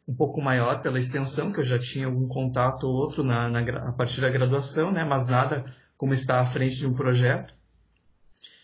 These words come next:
E me fez perceber como é importante a gente se posicionar, né, como profissional, como é importante o arquivista ele se mostrar de forma positiva através do seu trabalho,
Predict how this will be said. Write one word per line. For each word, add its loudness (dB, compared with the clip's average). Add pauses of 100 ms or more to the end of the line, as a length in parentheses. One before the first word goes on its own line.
(140)
E 2
me 4
fez 2
perceber 2
como 0
é 0
importante -2
a 0
gente 0
se -12
posicionar, 0 (240)
né, -4
como 0
profissional, 0 (100)
como -4
é 0
importante 0
o 0
arquivista -4
ele -4
se -6
mostrar 2
de -6
forma -2
positiva -2
através -2
do -4
seu -4
trabalho, 0